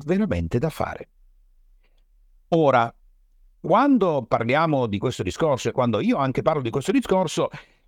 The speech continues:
le obiezioni, o meglio le domande che si fanno le persone, ma, ah, proprio anche in sala la persona alza la mano e dice: "Scusa, Con, ma dove trovo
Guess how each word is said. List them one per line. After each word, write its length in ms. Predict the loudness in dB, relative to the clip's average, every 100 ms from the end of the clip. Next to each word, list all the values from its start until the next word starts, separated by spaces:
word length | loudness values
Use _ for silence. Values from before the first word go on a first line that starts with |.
| _ -10
le 200 | -4 -2
obiezioni, 800 | 0 0 -2 -2 0 0 0 0 -2
o 160 | -2
meglio 320 | 0 0 0
le 100 | -2
domande 760 | -2 0 2 2 0 0 -2 -6
che 240 | -4 -4 -4
si 140 | -6 0
fanno 260 | 0 2
le 100 | 0
persone, 400 | -2 -2 -2 -2
ma, 180 | -2 -4
ah, 160 | -4 -8 -8
proprio 220 | -8 -4
anche 260 | -2 -2 0
in 60 | -2
sala 400 | 0 0 0 -2
la 60 |
persona 280 | -2 -2 -2
alza 160 | 0 0
la 100 | 0
mano 120 | 0
e 20 |
dice: 140 | -2
"Scusa, 360 | -2 -2 0 0
Con, 220 | 0 0
ma 240 | 2 0 -2 _ _ _ _ _ _ _ _ _
dove 400 | -6 -2 0 0
trovo 600 | 0 0 0 0 0 -2